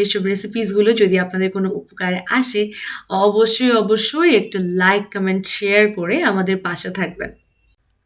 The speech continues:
আর প্রতিদিন এরকম নতুন নতুন রেসিপিস পেতে আমাদের চ্যানেলটা সাবস্ক্রাইব করে পাশে থাকা বেল আইকনে একটা ক্লিক করবেন, যাতে নতুন কোনো রেসিপি আপনার কাছে সর্বপ্রথমেই পৌঁছে যায়। পিঠাগুলো দেখতে কি লোভনীয় লাগছে না?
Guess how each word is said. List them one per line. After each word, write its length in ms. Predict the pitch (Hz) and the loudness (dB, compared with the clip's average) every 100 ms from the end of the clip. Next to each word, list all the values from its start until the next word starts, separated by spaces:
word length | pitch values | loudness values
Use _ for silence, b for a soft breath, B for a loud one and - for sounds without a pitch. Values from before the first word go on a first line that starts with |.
| _ _ | _ _
আর 300 | - 220 214 311 233 | 4 6 6 4 2
প্রতিদিন 380 | 190 214 214 233 | -2 -2 -2 0
এরকম 220 | 214 226 214 | 0 -2 -2
নতুন 180 | 214 247 262 | -2 0 0
নতুন 180 | 262 262 233 | 2 4 4
রেসিপিস 460 | 226 - 254 254 247 - | 2 0 2 2 2 2
পেতে 260 | 202 185 226 240 | 2 4 2 4
আমাদের 200 | 214 202 | 2 2
চ্যানেলটা 280 | 214 208 220 214 | 2 2 2 -2
সাবস্ক্রাইব 400 | 208 - 208 196 - | -4 -2 -2 -2 -4
করে 140 | 185 226 277 | -2 0 0
পাশে 160 | - - | -4 -4
থাকা 140 | 202 190 | -2 0
বেল 140 | 190 190 | 0 2
আইকনে 240 | 208 208 214 | 0 2 -2
একটা 140 | 214 247 | -2 -2
ক্লিক 180 | 208 202 - | -2 -2 -4
করবেন, 260 | 185 240 - B B B - | 0 0 -2 B B B 0
যাতে 160 | 226 247 | 4 4
নতুন 180 | 233 247 247 | 2 0 0
কোনো 120 | 254 254 | 2 4
রেসিপি 280 | 220 214 - 233 | 4 2 0 -2
আপনার 180 | 185 165 | -2 -6
কাছে 120 | 180 196 | -6 -4
সর্বপ্রথমেই 460 | 175 185 196 196 185 | -4 -4 -4 -6 -4
পৌঁছে 260 | 180 - 175 | -6 -4 -6
যায়। 140 | 165 - _ _ _ B B B - | -8 -12 _ _ _ B B B 0
পিঠাগুলো 400 | 262 294 269 320 247 226 | 2 4 2 2 6 6
দেখতে 240 | 220 - 269 | 4 -2 2
কি 60 | 302 | 6
লোভনীয় 400 | 226 226 254 277 285 | 8 8 6 6 4
লাগছে 280 | 269 269 294 | 2 2 -2
না? 60 | 294 | 0